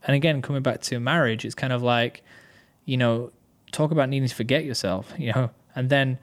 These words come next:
having a child, it's like, <laughs> you know, you think, you know, "Okay, in marriage, I need to die to myself. I need to do the dishes and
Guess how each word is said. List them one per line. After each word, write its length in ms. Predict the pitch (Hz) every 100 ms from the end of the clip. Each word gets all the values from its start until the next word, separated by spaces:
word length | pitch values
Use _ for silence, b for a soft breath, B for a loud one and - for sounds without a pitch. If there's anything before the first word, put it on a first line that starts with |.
| b
having 240 | - 135 117
a 40 |
child, 520 | - 151 156 117 107
it's 120 | 113 117
like, 220 | 107 - b b b
<laughs> 400 | b _ _ -
you 220 | - 123 120
know, 100 | 131
you 160 | 123 123
think, 240 | 156 139
you 100 | 143
know, 180 | 123 120
"Okay, 420 | 151 143 127 127 - -
in 100 | 156
marriage, 280 | 147 147 139
I 40 |
need 140 | 135 127
to 60 |
die 280 | 131 127 127
to 200 | 131 -
myself. 360 | 120 - 120 127
I 40 |
need 140 | 135 135
to 60 |
do 120 | 131 123
the 100 | 123
dishes 500 | 123 120 - 117 120
and 240 | 107 107